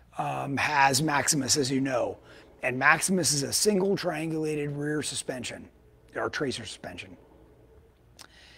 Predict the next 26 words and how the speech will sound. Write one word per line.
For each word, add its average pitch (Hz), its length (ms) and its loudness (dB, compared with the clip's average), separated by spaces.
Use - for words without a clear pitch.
And, 127 400 2
uh, 120 340 2
he 185 240 4
ended 202 200 8
up 151 360 8
buying 143 760 2
Jordan's 151 640 6
old 151 300 6
forty-five 127 420 0
hundred 233 220 0
car, 135 220 0
which 143 200 -4
is 120 140 -4
double 160 400 0
triangulated, 107 640 -6
so 113 120 -4
it 117 80 -8
moves 147 340 4
the 139 100 -4
links 135 340 -2
way 135 320 -4
in. 123 320 -8
And, 123 420 -4
uh, 113 340 -6
he, 151 140 -2
it, 151 220 2